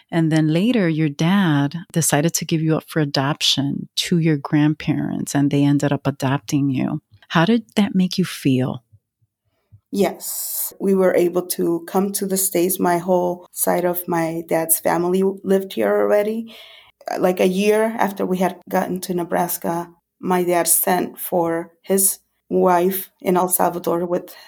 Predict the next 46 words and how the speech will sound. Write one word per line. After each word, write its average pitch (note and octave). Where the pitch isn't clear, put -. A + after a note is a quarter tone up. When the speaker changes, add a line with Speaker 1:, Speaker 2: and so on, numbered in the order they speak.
Speaker 2:
her, F3
um, E3+
two -
daughters. E3+
And F3+
I F3+
think F#3+
that F3
kind E3+
of D#3+
was E3+
the E3+
reason E3
why E3
he F3+
decided E3
that E3
I E3
would E3+
be F3
better F3
living F#3
with G#3
my G#3+
grandparents B3+
Speaker 1:
Mm-hmm. D#3+
Speaker 2:
because G3
of F#3+
that F3+
tension G3
that F3
we F3+
already F3
had F#3
had. F#3+
I F#3
felt G3
rejected, G#3
even A3+
though A3
I A3
was A3
living G#3
with G#3
my G3+
grandparents B3